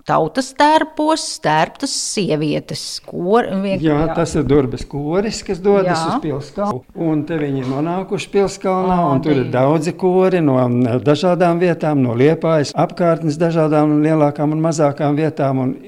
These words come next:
Speaker 2: šis milzīgais koris tā tad uzstājas tādā novada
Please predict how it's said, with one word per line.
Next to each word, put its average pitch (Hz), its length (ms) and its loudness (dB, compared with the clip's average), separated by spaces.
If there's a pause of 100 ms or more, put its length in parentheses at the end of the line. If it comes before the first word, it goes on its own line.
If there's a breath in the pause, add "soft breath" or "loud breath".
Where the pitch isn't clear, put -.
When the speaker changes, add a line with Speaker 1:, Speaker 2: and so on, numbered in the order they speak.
(240)
Speaker 2:
šis - 220 -8
milzīgais 127 600 2
koris 185 520 0 (360 loud breath)
tā 143 160 -4
tad 120 140 -4
uzstājas 160 880 0 (100)
tādā 120 480 -6
novada 139 720 2